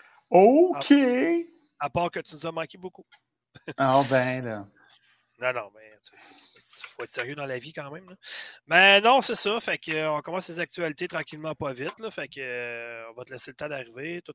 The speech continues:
Speaker 2: est beau.
Speaker 1: Ah, je suis là, là.
Speaker 2: Parfait. OK. Donc, euh, première actualité de la semaine, euh, c'était une rumeur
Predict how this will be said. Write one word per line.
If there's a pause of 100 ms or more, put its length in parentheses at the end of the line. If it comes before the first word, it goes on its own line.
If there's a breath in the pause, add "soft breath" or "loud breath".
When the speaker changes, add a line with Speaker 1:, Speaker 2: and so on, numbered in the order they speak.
Speaker 2:
est
beau. (520)
Speaker 1:
Ah,
je
suis
là,
là. (500)
Speaker 2:
Parfait.
OK.
Donc,
euh,
première
actualité
de
la
semaine,
euh,
c'était
une
rumeur